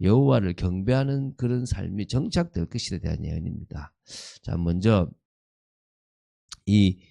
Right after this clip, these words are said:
십이 절부터 십오 절에 보면, 어, 이 그 스가랴 선지자가 여호와의 날에 여호와께서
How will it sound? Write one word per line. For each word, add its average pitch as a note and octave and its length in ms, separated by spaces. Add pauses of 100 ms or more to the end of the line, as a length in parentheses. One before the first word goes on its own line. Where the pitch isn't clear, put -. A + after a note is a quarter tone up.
십이 D3+ 300
절부터 B2 280
십오 A2+ 360
절에 A2 180
보면, F2+ 540 (580)
어, F2+ 480
이 F2+ 440 (460)
그 F2 440 (1300)
스가랴 D3+ 420
선지자가 F#2 840 (380)
여호와의 B2+ 440
날에 F2 540
여호와께서 G#2+ 680